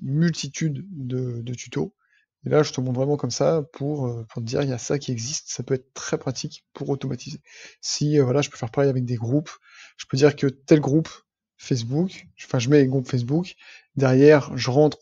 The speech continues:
un I D, euh, que je vais récupérer sur Facebook, l'I D du groupe, identifiant.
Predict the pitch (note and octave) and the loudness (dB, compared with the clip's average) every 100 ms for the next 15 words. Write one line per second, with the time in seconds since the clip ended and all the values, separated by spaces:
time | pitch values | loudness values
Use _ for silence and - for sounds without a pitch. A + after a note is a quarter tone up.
0 | _ C3+ B2+ B2+ C#3 F3+ G#3 _ _ _ | _ -2 0 2 2 2 0 _ _ _
1 | _ _ - C3+ B2 A#2 A2+ A2+ B2 - | _ _ -2 0 0 -2 -6 -6 -10 -16
2 | _ - C#3 C3+ A#2 C3+ B2+ B2+ B2+ B2+ | _ -20 -6 -2 2 4 4 0 -2 0
3 | C3 - A#2+ - A2+ D3+ F#3 - C3+ B2+ | 2 0 -2 -4 -2 0 0 -2 0 2
4 | C3 B2 A#2+ E3+ - _ - - - _ | 2 2 0 -2 -4 _ -20 -20 -20 _
5 | - C3+ - - D#3+ G#3 | 2 2 2 2 2 2